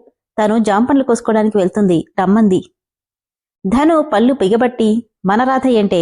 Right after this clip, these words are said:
అదేమైనా మన బంధువా? మన దగ్గర కూలి చేసుకునేది." రాజేంద్ర ధనుని గదిమి, "చూడమ్మా, జాంపండ్లు కావాలంటే పనివాళ్ళు తెచ్చిస్తారు, నువ్వు లోపలికెళ్ళు." "అదేంటి నాన్నగారు, నేనెక్కడికి వెళ్ళట్లేదు కదా,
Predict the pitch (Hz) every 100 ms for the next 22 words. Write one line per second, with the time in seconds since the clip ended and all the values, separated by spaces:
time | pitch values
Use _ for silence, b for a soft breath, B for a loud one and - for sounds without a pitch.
0 | - _ _ _ 170 180 196 247 247 208
1 | 175 175 226 220 247 _ _ _ - 180
2 | 175 180 226 214 220 277 285 277 - 208
3 | 185 160 - _ _ _ _ _ _ _
4 | _ _ _ _ _ _ _ _ - 202
5 | 202 233 214 196 175 - - - 175 208
6 | 247 240 170 175 196 220 196 190 _ _
7 | _ _ - 220 196 202 330 - _ b
8 | b - 220 269 285 254 247 202 202 196
9 | 247 254 220 233 226 196 185 185 190 180
10 | 240 214 196 202 214 190 180 165 - _
11 | _ _ _ _ _ _ _ _ - 196
12 | 233 254 240 202 190 185 185 - _ _
13 | 226 240 220 226 269 277 226 208 240 233
14 | 226 220